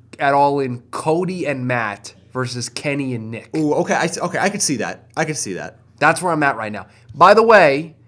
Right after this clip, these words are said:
Speaker 1: I will continue to bang my fist on the table. We need to figure out what happened in room seven ten.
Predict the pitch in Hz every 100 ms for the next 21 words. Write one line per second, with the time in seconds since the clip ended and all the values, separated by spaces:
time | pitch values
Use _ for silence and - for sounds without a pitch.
0 | _ 135 160 180 156 151 156 180 175 156
1 | 123 120 139 165 165 151 - 151 - 131
2 | 117 135 135 110 98 - - _ _ -
3 | - - 127 180 220 240 196 175 190 170
4 | 143 147 143 139 135 127 120 120 113 117
5 | 104 - 92